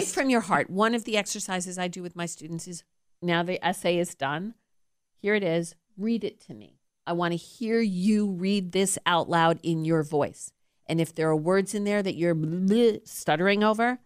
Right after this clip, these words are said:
Speaker 2: maybe that's not the word you meant to use. You pulled out the thesaurus, but that's
Speaker 1: You
Speaker 2: not
Speaker 1: want
Speaker 2: your
Speaker 1: it
Speaker 2: language.
Speaker 1: to sound polished,
Speaker 2: Yes.
Speaker 1: but you, you're saying it might be more genuine if you sound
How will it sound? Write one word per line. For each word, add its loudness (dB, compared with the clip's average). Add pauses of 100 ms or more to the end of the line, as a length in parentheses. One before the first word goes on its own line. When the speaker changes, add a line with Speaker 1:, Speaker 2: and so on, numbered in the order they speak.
(120)
Speaker 2:
maybe -4
that's 0
not 0
the -2
word 0
you -2
meant 2
to -10
use. 0
You -4
pulled 0
out 4
the -12
thesaurus, 0
but -8
that's 2
Speaker 1:
You 4
Speaker 2:
not 6
Speaker 1:
want 6
Speaker 2:
your 6
Speaker 1:
it 2
Speaker 2:
language. 4
Speaker 1:
to 4
sound 4
polished, 2
Speaker 2:
Yes. 4
Speaker 1:
but 4
you, 4
you're 2
saying 0
it 2
might 0
be 2
more 2
genuine 0
if -4
you -2
sound 0